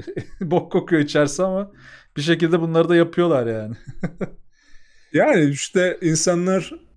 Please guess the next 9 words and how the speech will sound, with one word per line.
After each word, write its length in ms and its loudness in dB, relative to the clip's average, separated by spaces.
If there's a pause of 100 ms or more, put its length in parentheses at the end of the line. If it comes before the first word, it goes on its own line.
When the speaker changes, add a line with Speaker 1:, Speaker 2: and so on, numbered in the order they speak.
(200)
Speaker 2:
C 200 0
G 300 2
I 80 -4
kötü 280 0
olsaydı, 840 -2 (800)
ejderhalar 560 0
güzel 300 -4
gözükmeseydi, 1120 -6 (1200)
başka 400 -2